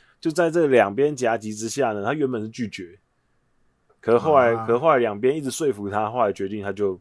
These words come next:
Speaker 1: 加入乐天。他自己应该都没想到，他即将要迎来就是他野球人生的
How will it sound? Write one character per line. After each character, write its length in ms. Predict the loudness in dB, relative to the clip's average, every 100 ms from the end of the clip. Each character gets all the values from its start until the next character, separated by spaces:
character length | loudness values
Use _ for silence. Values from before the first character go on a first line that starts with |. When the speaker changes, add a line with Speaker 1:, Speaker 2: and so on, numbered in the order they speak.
| _
Speaker 1:
加 140 | 2
入 100 | 2
乐 200 | 4 0
天。 200 | 0 -8 -12 _ _ _ _ _ _ _ _ _ _
他 140 | -12
自 140 | -4 -2
己 100 | -2
应 80 | 2
该 100 | 2
都 100 | 2
没 120 | 0
想 180 | -2 -2
到， 140 | -2
他 260 | 0 2 0 _ _ _
即 220 | -10 -6
将 180 | 0 0
要 80 | -2
迎 160 | -4
来 140 | -4 0
就 120 | 0
是 60 |
他 260 | 2 4 2 -4 _
野 200 | -8 -4
球 180 | 0 2
人 180 | 4 2
生 200 | 2 2
的 240 | 2 -2